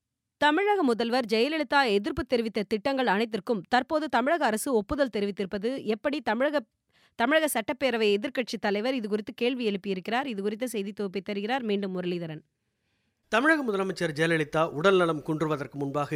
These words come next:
Speaker 2: எதிர்ப்பு தெரிவித்த மத்திய அரசு திட்டங்கள் அனைத்தையும் தற்போது தமிழக அரசு ஏற்றுக்கொண்டிருப்பது எப்படி என எதிர்க்கட்சி தலைவர்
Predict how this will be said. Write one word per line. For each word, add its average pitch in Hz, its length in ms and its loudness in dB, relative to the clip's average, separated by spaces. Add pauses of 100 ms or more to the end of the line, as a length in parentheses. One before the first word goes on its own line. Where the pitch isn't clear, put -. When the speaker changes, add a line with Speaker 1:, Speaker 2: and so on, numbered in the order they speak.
(120)
Speaker 2:
எதிர்ப்பு 156 320 -4
தெரிவித்த 143 400 -4 (200)
மத்திய 175 340 2
அரசு 156 240 -4 (100)
திட்டங்கள் 143 440 -4
அனைத்தையும் 156 440 -4 (140)
தற்போது 233 400 6 (180)
தமிழக 196 360 4
அரசு 160 240 -4 (180)
ஏற்றுக்கொண்டிருப்பது 156 680 -4 (100)
எப்படி 156 300 -4
என 139 100 -4 (260)
எதிர்க்கட்சி 247 460 2
தலைவர் 143 280 -2